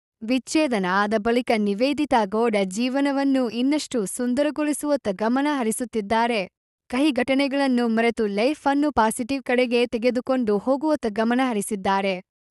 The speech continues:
ನನಗೆ ಬೇಕಾದ ಹಾಗೆ ಜೀವನ ನಡೆಸುತ್ತಾ ಖುಷಿಯಾಗಿದ್ದಾರೆ.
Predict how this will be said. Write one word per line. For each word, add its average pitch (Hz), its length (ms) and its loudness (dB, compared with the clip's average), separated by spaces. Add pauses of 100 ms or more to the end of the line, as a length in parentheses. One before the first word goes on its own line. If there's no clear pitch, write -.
ನನಗೆ 233 380 4
ಬೇಕಾದ 226 580 2
ಹಾಗೆ 214 480 2
ಜೀವನ 285 500 0
ನಡೆಸುತ್ತಾ 254 600 2
ಖುಷಿಯಾಗಿದ್ದಾರೆ. 226 960 0